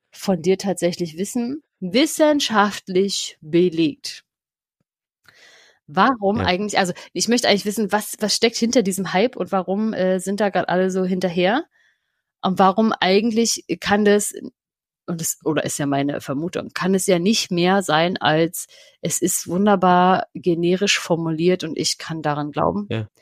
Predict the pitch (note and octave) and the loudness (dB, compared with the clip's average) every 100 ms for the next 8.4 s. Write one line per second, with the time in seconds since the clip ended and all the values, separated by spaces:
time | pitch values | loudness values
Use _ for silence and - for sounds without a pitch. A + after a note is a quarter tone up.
0 | _ _ _ _ _ - E3 - E3+ G3+ | _ _ _ _ _ -2 -2 0 0 0
1 | - G3 F3 D#3+ - E3 G3 - F3+ - | 2 2 0 -2 -4 -2 -2 0 0 0
2 | - E3 F3 E3 G#3 G#3 G3+ G3 G#3 G#3 | -2 -2 -4 -4 -2 2 0 2 2 2
3 | F#3+ F#3+ F#3+ F3+ F#3+ A3+ A3+ - G3+ - | 0 0 -2 0 0 0 -2 -6 -4 2
4 | A3 G#3 G3+ A3+ A#3+ A3+ G3 F3+ F#3 F#3 | 2 4 4 4 4 0 2 2 2 -2
5 | E3+ - F3 D#3 D3+ - D3+ D#3 D3 _ | -6 -8 -10 -10 -10 -12 -12 -12 -16 _
6 | - - E3 - _ _ _ _ - A2 | -16 -12 -14 -16 _ _ _ _ -2 0
7 | G#2+ G#2+ G2+ F#2+ F#2 - - - - F2 | 2 2 0 0 -2 -6 -8 -8 -6 -6
8 | F2+ F2 - - | -6 -6 -6 -10